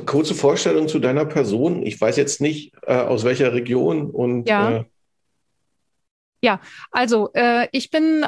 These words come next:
Speaker 2: äh, ich bin aktuell in Brandenburg an der Havel, also in, in, im Land Brandenburg.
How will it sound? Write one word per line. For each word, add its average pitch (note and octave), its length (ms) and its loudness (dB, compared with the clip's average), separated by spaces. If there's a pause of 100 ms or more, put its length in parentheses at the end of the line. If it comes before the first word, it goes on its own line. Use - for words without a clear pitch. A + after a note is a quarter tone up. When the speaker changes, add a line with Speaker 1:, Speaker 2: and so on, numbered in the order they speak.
Speaker 2:
äh, A#3+ 360 2
ich - 220 -6
bin B3 140 0
aktuell - 420 -2
in A3 140 2
Brandenburg A3 500 2
an G3+ 120 0
der F#3+ 120 0
Havel, G#3 520 -2
also G3+ 240 -2
in, G3 280 0
in, F#3+ 400 -2
im F#3+ 240 -2
Land A3+ 300 2
Brandenburg. C4+ 840 0